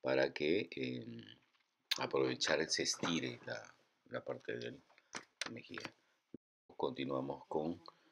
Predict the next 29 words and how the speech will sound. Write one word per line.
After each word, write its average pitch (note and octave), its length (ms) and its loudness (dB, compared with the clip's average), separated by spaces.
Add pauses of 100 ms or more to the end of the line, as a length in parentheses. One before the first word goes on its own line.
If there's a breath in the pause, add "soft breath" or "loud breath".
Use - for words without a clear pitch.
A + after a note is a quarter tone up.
(220 loud breath)
la B1 220 0
pomada D2 640 2 (160)
de C#2 140 2
ceja, - 540 4
con C#2 280 0
una C#2 160 2
brocha F2+ 560 6 (1080)
que C#2 140 2
tiene C#2+ 260 0
su - 180 -4
peine E2+ 340 6
y B2+ 180 0
tiene C2+ 240 -2
su - 120 -2
aplicador. - 600 0 (1120 loud breath)
Mm, - 400 2
ojo, B2 300 10 (180)
eh, - 160 8
la - 200 2
técnica D2 420 4
esta D#2 260 4
es, - 220 6
eh, A#2 360 2 (640)
peinar C3+ 680 2
para A#2+ 200 8
arriba D2 400 8
primero, E2+ 640 6
para B2+ 200 4
delinear A#2+ 800 -2